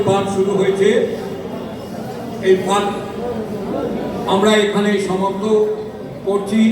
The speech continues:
ভরতদা এসেছিলেন, গোপাল এসেছিল, আরো আরো যারা। খুব ভালো লাগছে,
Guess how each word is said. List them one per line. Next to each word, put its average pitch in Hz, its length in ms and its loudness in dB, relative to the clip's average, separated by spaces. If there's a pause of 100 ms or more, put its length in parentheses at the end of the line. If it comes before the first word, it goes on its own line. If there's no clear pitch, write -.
(1080)
ভরতদা 202 380 2 (120)
এসেছিলেন, 214 480 0 (120)
গোপাল 196 280 2 (120)
এসেছিল, 214 360 0 (1500)
আরো 208 140 4 (100)
আরো 214 140 0 (100)
যারা। 202 240 -2 (1800)
খুব 415 140 4 (100)
ভালো 208 180 4 (100)
লাগছে, 220 320 2